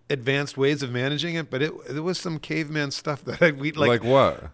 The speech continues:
Speaker 1: Well, they, like, they brought, they're like, "Okay." They, ultimately, they shot me up. They gave me morphine and they gave me some localized, like, anesthetic. But they,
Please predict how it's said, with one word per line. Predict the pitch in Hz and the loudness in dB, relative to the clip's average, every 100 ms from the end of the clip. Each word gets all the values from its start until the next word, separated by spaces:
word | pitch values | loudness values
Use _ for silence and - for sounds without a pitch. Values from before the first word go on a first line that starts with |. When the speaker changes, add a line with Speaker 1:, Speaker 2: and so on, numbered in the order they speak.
| _ | _
Speaker 1:
Well, | 143 | 2
they, | 143 170 | 4 4
like, | 160 131 - | 2 0 -2
they | 147 | 0
brought, | 135 143 151 | 2 2 4
they're | 151 | 4
like, | 143 139 | 2 2
"Okay." | 151 - 147 143 139 - - _ _ _ _ _ _ - | -2 0 2 2 0 -8 -20 _ _ _ _ _ _ -6
They, | 117 117 110 104 _ _ | -2 0 0 -4 _ _
ultimately, | 131 156 170 151 131 | -4 -2 0 0 0
they | |
shot | 127 143 131 | 0 0 -2
me | 131 120 | -2 -2
up. | 120 123 | -2 -2
They | 120 | -6
gave | 117 | -6
me | 107 | -6
morphine | 120 131 - 127 123 | -6 -8 -6 -6 -6
and | 107 | -8
they | |
gave | 104 117 | -6 -6
me | 110 | -6
some | - 110 | -10 -8
localized, | 110 120 120 113 113 104 - | -8 -6 -4 -4 -4 -6 -10
like, | 104 _ _ | -14 _ _
anesthetic. | 123 117 107 120 113 107 - - - | -10 -8 -8 -8 -6 -8 -14 -20 -14
But | - 135 | -6 -2
they, | 139 131 | 0 0